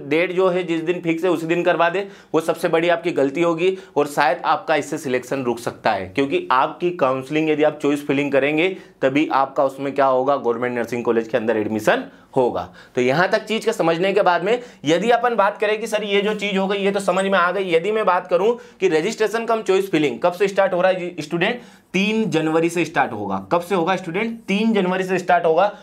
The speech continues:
और कब तक आप कर सकते हैं? चौदह जनवरी तक कर सकते हैं। क्या स्टूडेंट? तीन जनवरी से लेकर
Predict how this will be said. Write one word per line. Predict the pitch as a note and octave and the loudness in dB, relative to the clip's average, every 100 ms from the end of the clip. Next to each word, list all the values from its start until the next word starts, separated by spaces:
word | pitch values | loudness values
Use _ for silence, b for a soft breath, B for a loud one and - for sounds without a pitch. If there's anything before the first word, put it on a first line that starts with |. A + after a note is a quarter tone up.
| B | B
और | D#3 D#3+ | -2 2
कब | E3 F3+ | 0 2
तक | G3 | 0
आप | G3 | 0
कर | F#3+ | 0
सकते | F3+ F3 F3+ | 0 -2 -2
हैं? | F3+ B3+ B3+ | -2 -2 -2
चौदह | D3+ D3+ F3+ | -2 2 2
जनवरी | F#3+ D#3+ D#3+ E3 | 2 0 2 2
तक | D#3 E3 | 0 0
कर | - | 0
सकते | A#2+ A2 - | 0 -8 -6
हैं। | G2+ G2 G2 | -8 -6 -2
क्या | F3 | -2
स्टूडेंट? | F3+ G3 A#3+ A#3+ B B | 0 0 -2 -2 B B
तीन | F3+ G3+ A#3 A3 | -4 -2 0 0
जनवरी | F#3 F3 F#3 | 0 0 -2
से | - F3 | -2 -2
लेकर | E3 G3 F3+ F#3+ | 0 2 0 0